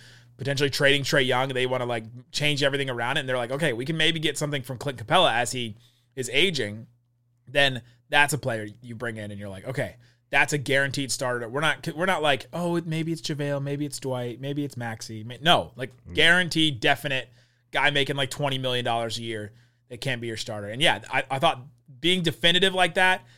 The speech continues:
Speaker 1: I thought that really stood out to me. Um, he also was asked about why the defense wasn't good this year, and he said, "We just didn't have players that were committed to it." And
Speaker 2: Yeah.
Speaker 1: that was one of several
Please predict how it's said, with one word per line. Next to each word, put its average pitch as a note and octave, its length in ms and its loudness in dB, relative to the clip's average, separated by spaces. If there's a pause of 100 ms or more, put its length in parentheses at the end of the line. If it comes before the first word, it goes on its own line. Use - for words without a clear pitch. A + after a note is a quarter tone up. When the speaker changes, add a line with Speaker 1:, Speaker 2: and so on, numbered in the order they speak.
(200)
Speaker 1:
I C#3+ 100 0
thought C#3+ 180 0
that C#3+ 260 4
really C3+ 200 0
stood B2 240 -2
out A#2 180 -2
to A#2 100 -10
me. G2+ 260 -10 (500)
Um, F#2+ 380 -12 (460)
he E3+ 140 4
also A3+ 400 8
was D#3+ 280 2
asked E3 260 6
about D3 180 6
why C#3+ 200 8
the D#3 60 4
defense D3 360 2
wasn't D3 280 2
good G#3+ 140 6
this F#3+ 200 6
year, C#3 100 6
and C3+ 40 2
he C3+ 60 0
said, B2+ 220 4 (100)
"We D#3+ 140 0
just F#3 240 0
didn't F#3 200 2
have E3 300 0
players D3 360 2
that C#3 120 0
were B2 80 -4
committed B2 560 -2
to A2 160 -2
it." - 180 -8 (440)
And C#3+ 180 6
Speaker 2:
Yeah. A#2 300 6
Speaker 1:
that G3 240 8
was F#3+ 180 8
one A3+ 340 6
of E3+ 180 6
several F3+ 760 4